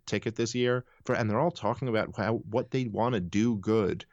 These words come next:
when they're in, you know, w-, when they become president.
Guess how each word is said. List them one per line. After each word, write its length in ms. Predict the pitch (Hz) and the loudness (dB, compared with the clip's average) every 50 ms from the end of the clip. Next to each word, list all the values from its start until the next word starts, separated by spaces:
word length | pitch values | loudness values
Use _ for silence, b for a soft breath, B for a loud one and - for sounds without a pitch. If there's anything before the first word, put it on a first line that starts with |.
| b b b b | b b b b
when 220 | - 98 98 98 | 0 2 2 4
they're 320 | 98 101 101 98 101 98 - - | 4 4 4 4 2 0 0 0
in, 360 | 104 98 95 92 95 92 - - | 2 2 2 2 0 -2 -4 -2
you 140 | 104 101 | 0 0
know, 180 | 95 90 90 90 | 2 2 2 0
w-, 180 | - 98 98 - | 0 -2 -2 0
when 160 | 101 101 98 | 2 2 2
they 80 | 101 101 | 2 2
become 360 | 98 98 - - 104 98 92 | 0 -2 0 0 0 0 0
president. 540 | - - 95 113 117 110 - - - - | 0 0 0 0 0 0 -2 -4 -6 -8